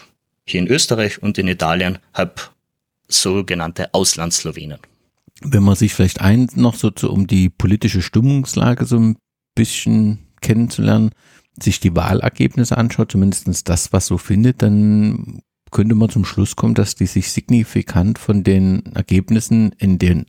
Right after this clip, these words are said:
Speaker 2: anderen Teilen Österreichs unterscheiden. Grad die F P Ö kann kaum punkten. Kann man das erklären?
Speaker 1: Ich hab irgendwie das Gefühl, dass in Seelezell fast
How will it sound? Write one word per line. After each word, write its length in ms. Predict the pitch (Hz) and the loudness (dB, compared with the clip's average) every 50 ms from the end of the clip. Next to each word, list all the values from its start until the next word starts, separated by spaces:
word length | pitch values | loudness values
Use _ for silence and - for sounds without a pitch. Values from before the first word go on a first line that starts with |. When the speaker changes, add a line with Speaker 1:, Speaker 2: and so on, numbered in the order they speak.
| _ | _
Speaker 2:
anderen 400 | - - 92 98 92 107 104 104 | -10 -6 -6 0 2 2 0 0
Teilen 300 | - - 98 98 107 107 | 0 0 2 2 2 0
Österreichs 560 | 107 - 107 107 - - - 101 101 110 - | 0 0 0 -2 -2 -2 0 0 0 0 0
unterscheiden. 600 | - 113 104 - 104 - - 98 95 98 90 90 - | -2 -4 -4 -4 -4 -2 0 0 0 0 0 -2 -4
Grad 380 | - - 90 92 95 - - - _ _ _ _ _ _ _ _ - - _ _ _ _ _ _ _ | -4 -4 0 0 0 0 -2 -12 _ _ _ _ _ _ _ _ -20 -20 _ _ _ _ _ _ _
die 220 | - 95 95 92 | 0 0 0 0
F 260 | - - 90 - - _ | 0 -2 -2 -2 -2 _
P 160 | - 92 80 - | 0 0 0 0
Ö 200 | - 87 90 107 | 2 2 2 2
kann 480 | 110 - - 107 104 107 104 104 107 110 - _ _ _ _ _ _ _ _ _ _ _ | 2 2 0 0 2 2 2 2 0 -2 -8 _ _ _ _ _ _ _ _ _ _ _
kaum 380 | - - 90 90 95 113 - - | -2 0 0 0 0 -2 -4 -6
punkten. 560 | - - 123 117 131 - - _ - 87 85 - _ _ _ _ _ | 0 0 0 0 0 -4 -8 _ -6 -6 -6 -6 _ _ _ _ _
Kann 160 | _ - 101 | _ 0 2
man 80 | 92 98 | 2 2
das 80 | 95 95 | 0 0
erklären? 640 | 95 95 - - - 80 82 87 113 143 180 - _ _ _ _ _ _ _ _ _ _ _ _ _ _ - - | -2 -2 -2 0 0 0 0 2 0 0 -2 -4 _ _ _ _ _ _ _ _ _ _ _ _ _ _ -20 -14
Speaker 1:
Ich 100 | 87 87 | -12 -12
hab 80 | 90 87 _ _ _ _ _ _ _ | -12 -12 _ _ _ _ _ _ _
irgendwie 320 | - 98 101 117 - 127 123 | -8 -6 -6 -6 -6 -4 -4
das 160 | 123 123 - | -2 -2 -2
Gefühl, 280 | - 113 - - 120 | -4 -8 -6 -6 -4
dass 200 | 120 117 110 - | -4 -2 -4 -4
in 120 | - 107 104 | -4 -2 -2
Seelezell 1040 | - - - - - 90 95 117 120 - - - - 95 98 110 113 117 110 107 110 - _ _ _ - - 95 - _ _ | 0 0 0 0 -2 -2 -2 -2 -2 -2 -2 -2 -2 -2 0 0 0 0 -2 -4 -8 -16 _ _ _ -12 -12 -12 -12 _ _
fast 540 | - - - - - - - - - - | -20 -20 -10 -8 -4 -2 -2 -2 -2 -4